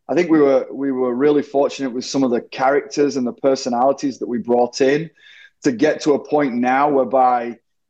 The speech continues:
it's almost a player-driven culture that they know exactly what it means to represent Mississippi State in this program. And, you know, they enforce their own rules and they, they decide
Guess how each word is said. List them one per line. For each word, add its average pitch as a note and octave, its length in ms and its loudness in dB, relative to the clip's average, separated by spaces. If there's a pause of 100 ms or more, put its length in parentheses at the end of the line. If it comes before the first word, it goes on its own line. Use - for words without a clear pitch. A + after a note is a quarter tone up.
(120)
it's C3 160 -4
almost E3 460 0
a C3+ 60 -2
player-driven C#3 800 0
culture D3 520 0
that B2+ 220 0
they C3+ 540 2 (400)
know C3 340 2
exactly C#3 400 -2
what C#3 180 2
it A#2+ 100 -10
means C3+ 440 -6
to C3+ 100 0
represent C#3 500 0
Mississippi C3 520 -4
State C#3 320 0
in C3 100 -2
this B2+ 160 -4
program. C#3 640 0
And, A#2 180 -10 (480)
you C3 120 2
know, C3 260 2
they C3+ 200 2
enforce C3+ 460 0
their C3 140 0
own C3 180 -2
rules C#3+ 420 0
and B2 160 0
they, A#2+ 240 0
they B2+ 320 2
decide B2+ 760 0